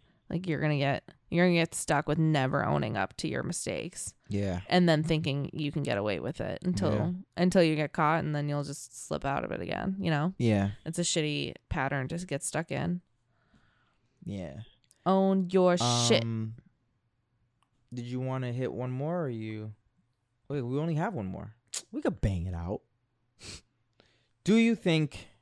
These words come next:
Speaker 2: men value a woman's accomplishments as something they look for in a potential partner? So in other words, what do you think men value?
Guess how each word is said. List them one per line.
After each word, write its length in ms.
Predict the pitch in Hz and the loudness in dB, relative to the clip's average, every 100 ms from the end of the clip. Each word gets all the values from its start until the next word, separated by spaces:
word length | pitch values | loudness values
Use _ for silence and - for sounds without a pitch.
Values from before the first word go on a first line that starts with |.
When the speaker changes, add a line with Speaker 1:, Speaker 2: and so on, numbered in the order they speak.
| _ _ | _ _
Speaker 2:
men 360 | 117 120 127 127 | -6 -2 0 0
value 680 | 117 113 113 110 107 107 107 - _ _ _ _ - | 2 4 4 4 0 -2 -6 -12 _ _ _ _ -10
a 60 | 101 | -4
woman's 320 | 107 107 101 | -2 0 -2
accomplishments 1000 | 101 - 98 95 95 - 95 95 - - _ _ _ _ _ _ _ _ _ | -4 -2 -2 -4 -8 -6 -4 -4 -8 -20 _ _ _ _ _ _ _ _ _
as 200 | - 90 | -4 -4
something 340 | - 92 92 90 | -4 -6 -2 -2
they 100 | 90 | -2
look 240 | 92 90 | -2 -4
for 180 | - 90 | -6 -4
in 80 | 90 | -4
a 40 | |
potential 440 | - - 90 87 175 | -6 -10 -8 -8 -8
partner? 520 | - - - - 110 _ _ _ _ _ _ | -8 -8 -8 -10 -12 _ _ _ _ _ _
So 140 | - | 4
in 60 | 135 | 8
other 180 | 147 139 | 10 10
words, 480 | 120 113 107 101 - _ | 12 10 8 2 -16 _
what 180 | 131 151 | 6 8
do 80 | 170 | 8
you 100 | 170 | 6
think 220 | 160 127 | 6 2
men 260 | 110 110 107 | 4 4 4
value? 400 | 95 95 85 | 2 0 -4